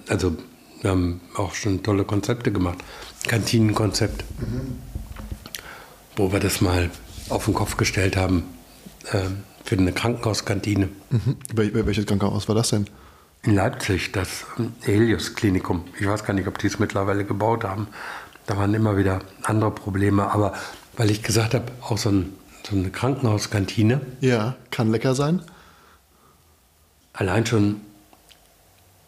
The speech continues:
Speaker 1: die, dieses Wort Kantine, dass da irgendwo an der Wand steht, Kantine. Wir haben gesagt, das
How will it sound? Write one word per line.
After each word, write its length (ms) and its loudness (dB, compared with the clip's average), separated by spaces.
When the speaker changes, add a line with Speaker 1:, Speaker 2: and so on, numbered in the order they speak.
Speaker 1:
die, 300 0
dieses 400 0
Wort 400 0
Kantine, 680 2
dass 180 -6
da 100 -2
irgendwo 300 4
an 80 2
der 120 2
Wand 220 0
steht, 260 -2
Kantine. 520 2
Wir 100 -4
haben 180 4
gesagt, 380 0
das 200 0